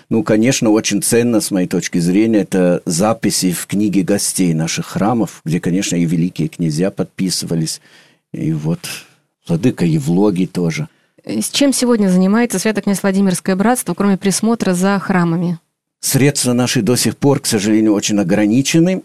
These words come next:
Speaker 1: Мы, да, как вы уже говорили, должны следить за нашими храмами, что стоит достаточно средств. Помимо этого, мы с посольством российским в Берлине уже несколько лет тому назад договорились о том, что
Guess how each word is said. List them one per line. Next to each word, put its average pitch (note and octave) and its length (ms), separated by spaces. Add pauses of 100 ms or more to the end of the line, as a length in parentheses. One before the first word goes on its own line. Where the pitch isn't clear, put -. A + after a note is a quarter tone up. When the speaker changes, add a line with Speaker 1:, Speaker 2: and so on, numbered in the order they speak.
(300)
Speaker 1:
Мы, A2+ 540
да, F2+ 340 (140)
как G2 180
вы F#2+ 80
уже F2+ 160
говорили, F#2+ 420
должны G2+ 320
следить F#2 380
за F#2 120
нашими F#2 360
храмами, A#2 500
что G#2+ 220
стоит G2+ 560
достаточно F#2 680
средств. D3 580 (220)
Помимо B2+ 460
этого, A2+ 580 (320)
мы A2+ 160
с - 80
посольством G#2+ 800
российским G2 640
в D2+ 120
Берлине B2+ 720
уже G2+ 320
несколько G#2 320
лет G2 200
тому G2 160
назад F#2+ 360
договорились G#2+ 680
о F2+ 80
том, C3 400
что G2+ 680